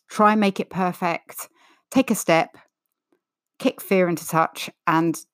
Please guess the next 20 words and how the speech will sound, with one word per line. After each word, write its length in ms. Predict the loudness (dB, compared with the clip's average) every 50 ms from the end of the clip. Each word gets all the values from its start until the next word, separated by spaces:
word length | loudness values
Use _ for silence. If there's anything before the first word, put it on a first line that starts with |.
| _ -2
do 120 | -2 0
something 300 | 0 -2 -6 -6 -6 -8
courageous. 680 | -4 -4 -2 -2 -2 -2 -4 -6 -6 -6 -10 -14 -16 -14 -8
So 140 | -2 0
I'm 120 | 2 2 2
gonna 160 | 2 2 0
post 320 | 2 4 4 4 2 2
this 240 | -2 -4 -4 -2 0
now, 320 | 2 4 4 4 2 0 -2 _ -18 -20 -20 -20 _ _
which 180 | -6 -4 -2
is 120 | -2 2 4
my 120 | 2 2
courage 400 | 4 2 0 2 2 2 0 0
for 140 | -6 -10 -8
today. 440 | -6 -2 0 2 2 2 0 -2 -6 _ _ _ _ _ _ _ _ _ _ _ _ _ _ _ _ _ _ _ _ _ _ -20 -12 -2
Have 240 | -2 -2 0 0
a 40 | -2
great 300 | 0 2 2 0 2 2
day, 200 | 4 4 6 6
everyone. 720 | 6 6 6 6 8 6 8 8 8 8 8 6 6 4